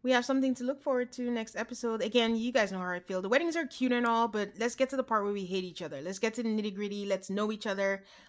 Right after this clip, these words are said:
Let's know where your trauma is, how it's manifesting in you, and how this wedding is gonna go.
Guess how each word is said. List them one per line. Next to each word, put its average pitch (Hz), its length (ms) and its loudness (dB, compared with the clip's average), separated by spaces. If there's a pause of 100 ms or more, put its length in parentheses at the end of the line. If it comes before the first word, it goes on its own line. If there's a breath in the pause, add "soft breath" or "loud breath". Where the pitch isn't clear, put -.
(160 loud breath)
Let's 240 280 4
know 226 300 6
where 208 200 2
your 190 160 -4
trauma 233 460 6
is, 214 540 0
how 202 160 4
it's 190 120 -4
manifesting 208 720 2
in 220 120 2
you, 220 240 0
and 185 100 -2
how 185 140 0
this 185 160 -8
wedding 180 240 -4
is 170 120 -12
gonna 160 200 -8
go. 147 180 -8